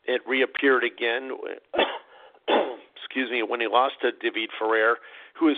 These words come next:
playing very well, and Dominic Thiem, even though he was in great form, as I mentioned, <coughs> excuse me, looking like Marin Cilic last year when he won the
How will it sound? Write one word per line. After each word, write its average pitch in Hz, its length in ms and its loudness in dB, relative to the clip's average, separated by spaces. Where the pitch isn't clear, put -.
playing 135 320 0
very 147 240 4
well, 110 440 2
and 110 300 -6
Dominic 139 340 0
Thiem, 135 360 -6
even 139 180 -4
though 127 160 2
he 120 120 -4
was 127 160 -4
in 117 160 -10
great 120 420 0
form, 120 260 -4
as 104 100 -10
I 113 80 0
mentioned, 123 480 -6
<coughs> - 80 0
excuse 165 320 -2
me, 131 140 -4
looking 127 360 -6
like 123 300 -2
Marin 127 340 0
Cilic 120 220 0
last 117 380 -2
year 113 180 -2
when 113 120 -6
he 110 60 -8
won 110 220 -6
the 107 80 -12